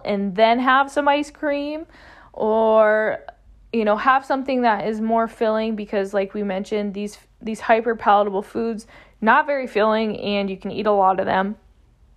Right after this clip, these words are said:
So I would suggest when you're trying to, like, kinda transition into being more comfortable having these foods in your home,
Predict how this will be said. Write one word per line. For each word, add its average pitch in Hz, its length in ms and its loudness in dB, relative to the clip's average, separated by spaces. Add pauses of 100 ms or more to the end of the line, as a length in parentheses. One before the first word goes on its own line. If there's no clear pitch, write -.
(580)
So 202 640 2 (120)
I 214 120 6
would 214 200 -2
suggest 208 440 0 (720)
when 214 200 0
you're 208 360 2
trying 233 520 0
to, 214 500 -6 (360)
like, 196 280 0
kinda 208 240 -2
transition 277 800 -2
into 226 800 -6 (600)
being 220 480 -2
more 202 240 0
comfortable 247 460 0
having 208 320 2
these 196 260 -6
foods 220 340 -6
in 196 60 -4
your 175 120 -10
home, 349 360 4